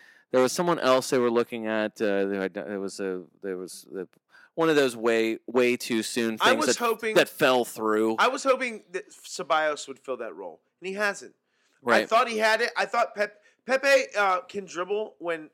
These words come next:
Speaker 2: uh, i-, this is not an N B A podcast. He's a Carmelo Anthony of, and I think I've said this before, of, of wingers, where he gets the ball and stops, lets the defense set up, and then tries to dribble. He's not strong on the ball. He gets knocked off of it. He has,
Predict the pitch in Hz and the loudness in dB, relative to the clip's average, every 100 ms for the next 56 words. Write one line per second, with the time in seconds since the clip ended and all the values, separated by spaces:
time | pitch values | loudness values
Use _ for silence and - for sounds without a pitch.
0 | - 156 143 139 - _ _ - 143 165 | -8 -4 -4 -6 -10 _ _ -18 -16 -16
1 | 165 185 - 165 151 143 139 131 131 131 | -16 -14 -6 -4 -2 -4 -2 -2 -2 -4
2 | 123 143 143 - _ - 180 185 180 170 | -4 -4 -4 -6 _ -16 -14 -12 -6 -4
3 | 147 135 - 131 131 131 139 147 _ _ | -4 -6 -10 -12 -12 -12 -14 -16 _ _
4 | _ 139 131 123 87 135 131 151 131 143 | _ -4 -2 -4 -6 -6 -6 -8 -8 -10
5 | 127 123 113 - 123 131 120 107 - 113 | -10 -14 -18 -12 -10 -10 -10 -14 -14 -14
6 | 110 _ _ 113 117 131 151 170 190 - | -14 _ _ _ -12 -8 -4 -4 -6 -12
7 | - _ _ - 156 151 147 - 151 135 | -16 _ _ -8 -2 0 -2 -6 -10 -6
8 | 185 - 143 156 156 135 - - 131 156 | -6 -6 -6 -2 -2 -4 -10 -8 -6 -6
9 | - - 147 - _ 131 156 147 - 135 | -10 -16 -14 -16 _ -12 -8 -8 -4 -2
10 | 143 - 98 127 - 170 190 208 185 220 | -2 -6 -18 -14 -6 -4 -4 -8 -6 -4
11 | 226 226 _ _ 160 139 170 - - 185 | -4 -10 _ _ -14 -4 -2 -2 -2 -2
12 | 190 190 160 147 143 143 139 - 151 147 | -2 -6 -2 0 0 -4 -12 -8 -6 -4
13 | - 151 147 131 113 117 120 _ _ _ | -2 -4 -2 -6 -6 -10 -16 _ _ _
14 | _ 208 208 190 208 220 - | _ -8 -4 -2 -2 -4 -10